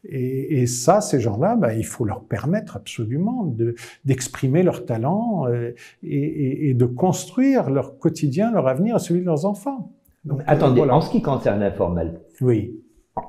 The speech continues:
Speaker 2: on, on, on tient toujours un raisonnement.
Speaker 1: Mhm.
Speaker 2: Combattre l'informel, donc en fin de compte, c'est quelque chose de négatif.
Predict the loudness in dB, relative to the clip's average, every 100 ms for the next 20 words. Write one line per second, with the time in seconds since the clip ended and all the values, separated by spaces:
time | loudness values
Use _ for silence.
0 | -6 2 4 4 -4 -12 -10 0 2 2
1 | 0 0 0 2 2 4 2 2 2 2
2 | 0 -2 -6 -4 -2 -2 -4 -12 _ _
3 | 2 4 4 2 2 0 2 0 2 2
4 | 2 -4 -12 -2 -2 0 -2 0 2 0
5 | -2 -4 -4 -4 -4 -4 -2 0 2 2
6 | 2 -2 -2